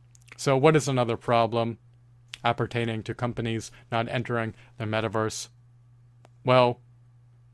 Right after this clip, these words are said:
the metaverse is gonna be a bastion for commerce. It is going to revolutionize commerce.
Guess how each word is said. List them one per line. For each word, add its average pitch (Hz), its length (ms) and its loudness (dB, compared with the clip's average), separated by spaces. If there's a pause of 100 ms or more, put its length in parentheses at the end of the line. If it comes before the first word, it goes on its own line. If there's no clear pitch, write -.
(840)
the 127 80 0
metaverse 127 560 4 (200)
is 104 140 -6
gonna 120 180 0
be 110 240 -2 (240)
a 113 60 -6
bastion 117 640 2 (240)
for - 140 -8
commerce. 104 640 -2 (180)
It 127 80 -8
is 110 140 -2
going 120 140 2
to 110 200 -2 (380)
revolutionize 117 840 0 (300)
commerce. 101 600 -2